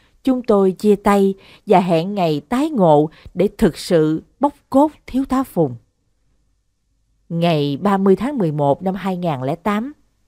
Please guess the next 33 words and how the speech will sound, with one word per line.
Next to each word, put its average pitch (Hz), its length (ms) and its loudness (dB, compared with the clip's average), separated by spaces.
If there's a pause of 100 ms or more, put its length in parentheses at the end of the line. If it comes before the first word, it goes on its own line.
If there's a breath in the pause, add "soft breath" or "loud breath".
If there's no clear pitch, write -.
(220)
chúng 240 180 -4
tôi 185 320 2
đón 202 220 -4
anh 185 280 -2
Mẫn 160 360 0
từ 165 160 0
Mỹ 151 240 -2
trở 180 340 0
về 151 300 2 (460 loud breath)
và 180 300 2
đưa 247 200 2
thẳng 202 320 -4
anh 226 280 -2
cùng 147 240 -2
bé 226 140 0
Năm 226 300 -2
ra 202 160 0
Bình 147 300 -2
Chánh 220 260 -4 (400 soft breath)
để 196 140 2
quan 202 260 2
sát 277 260 -8
lại 151 280 0
hiện 165 220 -6
trường 151 360 2
một 151 160 -4
lần 151 240 0
cuối 277 380 2 (320 loud breath)
và 175 180 4
làm 165 240 2
lễ 165 360 2
khấn 269 280 -2
vái 262 360 2